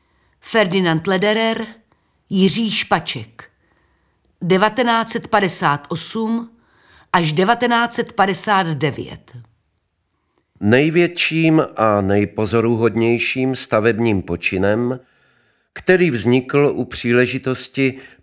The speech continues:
Speaker 2: prvního mezinárodního strojírenského veletrhu v roce devatenáct set padesát devět, je Pavilon Z, dosavadní dominanta brněnského výstaviště,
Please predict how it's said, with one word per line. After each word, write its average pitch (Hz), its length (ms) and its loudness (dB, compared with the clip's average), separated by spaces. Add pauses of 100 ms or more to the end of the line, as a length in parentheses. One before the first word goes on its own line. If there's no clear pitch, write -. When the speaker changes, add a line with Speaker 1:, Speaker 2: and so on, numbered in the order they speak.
(100)
Speaker 2:
prvního 120 580 2
mezinárodního 110 1040 2
strojírenského 104 1080 0
veletrhu 107 680 0 (280)
v 85 120 -4
roce 104 340 0
devatenáct 101 680 0
set - 220 -6
padesát 98 600 -2
devět, 101 640 0 (500)
je 98 160 0
Pavilon 120 680 2
Z, 90 240 -2 (920)
dosavadní 120 840 0
dominanta 101 600 2
brněnského 98 800 -2
výstaviště, 101 840 -4